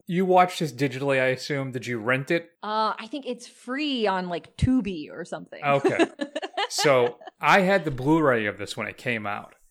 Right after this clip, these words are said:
Speaker 2: Uh-huh.
Speaker 1: And I, so I still have it. That's what I used. And I watched,
Speaker 2: Yes.
Speaker 1: I watched the film, and then, um,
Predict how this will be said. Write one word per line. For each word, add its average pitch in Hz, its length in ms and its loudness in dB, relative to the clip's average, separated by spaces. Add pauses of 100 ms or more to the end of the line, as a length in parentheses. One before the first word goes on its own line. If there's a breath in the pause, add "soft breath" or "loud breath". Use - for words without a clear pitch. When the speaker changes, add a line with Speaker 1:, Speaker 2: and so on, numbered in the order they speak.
(220)
Speaker 2:
Uh-huh. 175 400 -10
Speaker 1:
And 156 120 0
I, 135 80 0
so - 340 -2
I 120 40 2
still 151 280 0
have 117 260 -6
it. 107 100 -12
That's 120 200 -8
what 139 80 -2
I 123 80 0
used. 104 560 -10
And 143 160 -2
I 151 80 4
watched, 175 420 2
Speaker 2:
Yes. - 120 -18 (100)
Speaker 1:
I 139 160 0
watched 160 280 0
the 190 60 -8
film, 123 560 -4
and 135 180 -4
then, 131 140 -2
um, 117 200 -8